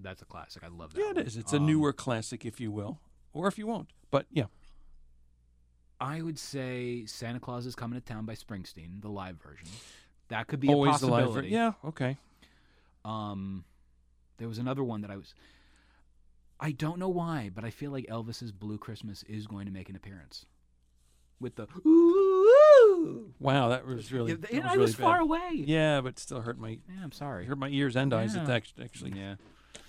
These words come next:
Speaker 2: bordering on physical.
Speaker 1: Yeah.
Speaker 2: Let's see if I have any ibuprofen nearby. All right.
Speaker 1: No, you have a leave, though.
Speaker 2: I'll leave after I'm done.
Speaker 1: Boo. But I appreciate the pun.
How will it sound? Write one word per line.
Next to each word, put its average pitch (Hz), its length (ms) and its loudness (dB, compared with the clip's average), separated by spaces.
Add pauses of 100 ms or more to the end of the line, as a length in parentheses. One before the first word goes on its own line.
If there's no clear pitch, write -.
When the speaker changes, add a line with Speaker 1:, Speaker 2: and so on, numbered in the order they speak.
(720)
Speaker 2:
bordering 123 240 -2
on 117 100 -2
physical. 113 560 -4
Speaker 1:
Yeah. 110 260 -6
Speaker 2:
Let's 117 100 -6
see 139 80 -6
if 127 80 -10
I 131 40 -8
have 117 120 -8
any 117 160 -2
ibuprofen 117 720 -8
nearby. 110 380 -8 (120)
All 139 60 -8
right. 120 160 -10 (360)
Speaker 1:
No, 98 60 -18
you 104 140 -8
have 107 140 -10
a 101 40 -12
leave, 95 340 -14
though. 90 240 -16 (800)
Speaker 2:
I'll 139 380 0 (420)
leave 131 600 -14 (320)
after 135 260 -4
I'm 117 160 0
done. 117 360 0
Speaker 1:
Boo. 131 1000 4 (200)
But 90 120 -14
I - 20 -10
appreciate 92 460 -12
the - 60 -20
pun. 90 180 -20